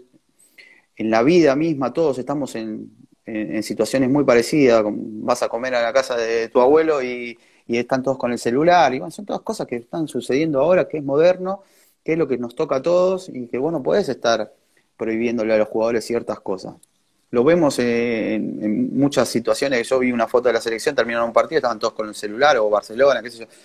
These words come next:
Es lo que viene, entonces, este, adaptarse a eso, a lo que viene,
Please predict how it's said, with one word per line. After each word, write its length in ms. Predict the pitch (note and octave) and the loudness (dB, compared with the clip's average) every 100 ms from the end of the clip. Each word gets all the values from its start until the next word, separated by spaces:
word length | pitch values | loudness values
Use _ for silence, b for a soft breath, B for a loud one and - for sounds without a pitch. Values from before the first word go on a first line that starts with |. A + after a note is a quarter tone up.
| b b | b b
Es 120 | - | 0
lo 80 | G#3+ | 2
que 80 | C3 | 4
viene, 300 | D3 F#3+ C3 | 4 4 2
entonces, 360 | A#2 A#2+ A#2 A2 _ _ _ _ - | -4 -8 -10 -10 _ _ _ _ -20
este, 280 | G#2+ - G#2 | -20 -14 -6
adaptarse 640 | A2 A2 - F3 E3+ C#3+ | -4 -4 -2 -4 -2 -2
a 120 | C3 | 0
eso, 280 | D#3+ F3+ F#3+ | 0 0 -2
a 60 | D#3 | -2
lo 100 | B2 | 0
que 120 | C3+ | 0
viene, 480 | D#3 F3+ F#3 G#3+ | 0 0 0 -4